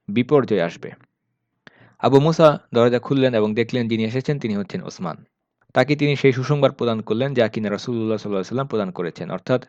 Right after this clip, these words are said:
জান্নাতের সুসংবাদ প্রদান করলেন। ওসমান তখন আল্লাহর প্রশংসা করলেন এবং তিনি আরও বললেন যে, "আল্লাহর কাছেই আমি সাহায্য প্রার্থনা করি।"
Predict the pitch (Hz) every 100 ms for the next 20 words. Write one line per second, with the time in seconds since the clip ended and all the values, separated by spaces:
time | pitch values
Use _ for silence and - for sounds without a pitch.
0 | _ - 104 110 113 107 110 110 113 151
1 | - _ _ - 101 85 82 78 - _
2 | _ _ _ _ _ _ _ _ _ 147
3 | 143 160 160 170 - _ _ - 120 135
4 | 127 123 113 101 120 139 120 127 120 117
5 | 143 156 _ _ - 123 139 143 143 143
6 | 110 127 147 131 123 165 180 _ _ _
7 | _ - 110 110 127 127 131 120 151 120
8 | 127 165 _ _ - 113 110 107 104 101
9 | - 98 90 87